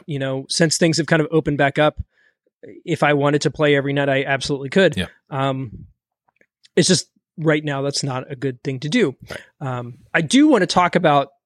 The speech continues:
Speaker 1: what those opportunities kinda look like, um, and we can have that conversation a little bit later.
Speaker 2: Okay.
Speaker 1: Uh, but yeah,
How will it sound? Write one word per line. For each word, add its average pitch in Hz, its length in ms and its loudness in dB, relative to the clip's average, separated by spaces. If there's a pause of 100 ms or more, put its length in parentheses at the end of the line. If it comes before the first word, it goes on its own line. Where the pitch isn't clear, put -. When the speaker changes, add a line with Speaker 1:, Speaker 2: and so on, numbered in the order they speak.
Speaker 1:
what 160 320 0
those 151 160 2
opportunities 143 600 -2
kinda 135 200 -8
look 151 200 -2
like, 139 340 -2
um, 123 340 -6
and 143 100 -8
we 131 80 -4
can 139 80 -6
have 135 100 -4
that 143 80 -12
conversation 131 440 -8
a 135 40 -20
little 127 140 -16
bit - 140 -20
later. 196 340 2 (100)
Speaker 2:
Okay. - 120 -6 (200)
Speaker 1:
Uh, 123 440 -12 (400)
but 302 200 0
yeah, 311 240 4